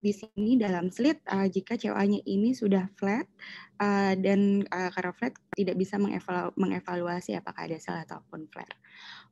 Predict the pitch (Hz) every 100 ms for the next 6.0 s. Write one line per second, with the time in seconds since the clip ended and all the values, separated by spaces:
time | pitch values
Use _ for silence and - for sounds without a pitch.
0 | - 196 190 180 190 - 185 196 180 -
1 | 190 190 202 - 185 175 - 180 175 180
2 | 180 180 190 185 185 175 175 175 170 165
3 | 165 175 165 160 - 302 - - - -
4 | 196 185 185 180 180 226 277 202 190 180
5 | 175 190 226 294 - 208 202 214 247